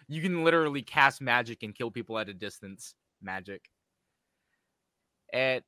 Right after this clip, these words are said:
yeah, there's nothing really redeeming I can say about, like, why you should watch it. Like, if you wanna watch it, watch it.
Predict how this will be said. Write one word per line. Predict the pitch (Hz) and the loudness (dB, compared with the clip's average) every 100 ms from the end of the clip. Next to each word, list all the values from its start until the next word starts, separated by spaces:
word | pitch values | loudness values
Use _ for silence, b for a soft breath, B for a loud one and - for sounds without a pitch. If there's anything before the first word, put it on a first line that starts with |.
| - | -6
yeah, | - - - | -4 -4 -4
there's | 285 330 | -6 -4
nothing | 381 349 | -4 0
really | 240 262 247 | 2 2 0
redeeming | 196 147 226 294 143 | -4 -4 -4 -2 -2
I | |
can | 147 151 | -2 -6
say | 170 | -4
about, | 170 160 151 | 0 0 0
like, | 151 135 | -2 -2
why | 127 139 | 0 2
you | 151 | 2
should | 147 131 | -4 -2
watch | 123 139 - | 0 0 -2
it. | 113 | -6
Like, | 117 | -6
if | 120 175 | -6 -6
you | |
wanna | 170 156 | -2 0
watch | 156 127 123 | 2 0 0
it, | 113 | -4
watch | 110 131 - | -2 -2 -4
it. | 104 101 | -8 -8